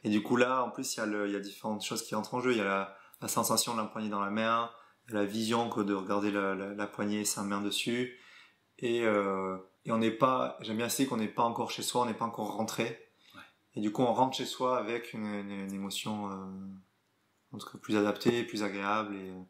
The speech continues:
Speaker 1: contrairement quand on est déjà chez soi, on arrive avec quelque chose de pas génial et du coup on change, mais du coup on est déjà chez soi avec quelque chose, une émotion qui est
Speaker 2: Ouais.
Speaker 1: pas agréable.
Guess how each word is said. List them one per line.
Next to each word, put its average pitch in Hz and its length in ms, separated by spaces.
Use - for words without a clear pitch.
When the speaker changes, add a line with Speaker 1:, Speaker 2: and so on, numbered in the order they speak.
Speaker 1:
contrairement 117 360
quand 117 180
on 117 60
est 110 60
déjà 120 200
chez 123 140
soi, 120 440
on 113 80
arrive 117 200
avec 120 100
quelque - 80
chose 117 100
de 110 60
pas 113 240
génial 110 360
et 117 40
du 98 100
coup - 140
on 101 80
change, 98 340
mais 104 100
du 98 80
coup - 120
on 110 40
est 107 40
déjà 110 160
chez - 160
soi - 160
avec 107 120
quelque 107 100
chose, 110 160
une 101 260
émotion 101 300
qui 95 80
est - 20
Speaker 2:
Ouais. 101 100
Speaker 1:
pas 113 80
agréable. 101 300